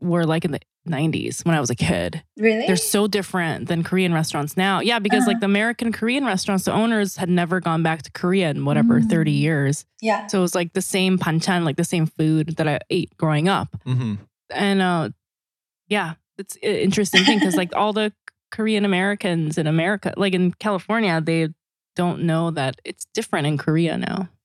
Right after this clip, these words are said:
Speaker 2: Mm-hmm. So, yeah,
Speaker 1: Yeah,
Speaker 2: I,
Speaker 1: so that
Speaker 2: I went to China and, like, spoke like a baby, basically. <laughs>
Speaker 1: <laughs>
Speaker 2: And I'm, like, actually illiterate. So I realized, like, I'm very not Asian at all. Like, I'm not Chinese, but I'm very
Speaker 3: Mm.
Speaker 1: Yeah.
Speaker 2: much Asian American.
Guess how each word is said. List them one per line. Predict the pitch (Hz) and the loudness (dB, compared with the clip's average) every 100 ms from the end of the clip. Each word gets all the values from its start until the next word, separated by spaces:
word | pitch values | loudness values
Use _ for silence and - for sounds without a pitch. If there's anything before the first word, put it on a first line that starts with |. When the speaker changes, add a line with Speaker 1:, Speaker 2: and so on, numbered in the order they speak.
| 233 | 0
Speaker 2:
Mm-hmm. | 233 233 208 208 - _ _ _ | 2 2 0 -4 -10 _ _ _
So, | - 247 | 2 4
yeah, | 226 | 6
Speaker 1:
Yeah, | 233 185 190 | 4 4 4
Speaker 2:
I, | 226 - | 2 0
Speaker 1:
so | |
that | 180 - _ | -8 -10 _
Speaker 2:
I | 202 220 | 2 4
went | 226 226 226 - | 4 2 0 -2
to | 247 226 - | -2 -4 -10
China | - 214 202 208 175 170 - | -10 -6 -2 2 2 0 -2
and, | 175 | -2
like, | 165 160 160 - _ | 0 -2 -4 -16 _
spoke | - - 190 202 | -8 -2 -2 0
like | 196 | -2
a | 190 | -2
baby, | 160 160 208 233 | -2 -2 -2 0
basically. | 247 247 262 294 311 320 | -2 -2 -6 -2 -2 0
<laughs> | - | 2
Speaker 1:
<laughs> | - - - 302 370 - 123 - - | 2 2 2 4 4 2 0 -2 0
Speaker 2:
And | - 240 254 | 2 4 6
I'm, | 233 233 226 | 4 4 4
like, | 208 - - | 2 0 0
actually | 214 220 226 220 | 2 2 0 2
illiterate. | 185 190 185 214 247 240 | 2 2 2 2 2 0
So | - 202 180 180 185 - - - | 2 4 4 4 -2 -14 -14 -6
I | |
realized, | 196 196 196 | 0 0 0
like, | 185 - | -2 -4
I'm | 185 | -4
very | 185 214 220 | 2 4 4
not | 165 165 - | 4 4 2
Asian | 165 170 190 175 | -2 -4 -4 -2
at | 143 | -2
all. | 147 156 | -4 -4
Like, | 185 - | -6 -8
I'm | 175 | -6
not | 160 147 | -4 -4
Chinese, | - 165 165 185 226 269 - - - - _ | -6 -12 -14 -10 -8 -8 -12 -14 -20 -20 _
but | 208 190 | 2 2
I'm | - | 4
very | 170 170 180 | 4 4 4
Speaker 3:
Mm. | |
Speaker 1:
Yeah. | 165 | 2
Speaker 2:
much | 165 - | 0 -4
Asian | 170 - - | -8 -10 -14
American. | - - - - 196 | -18 -20 -20 -20 -20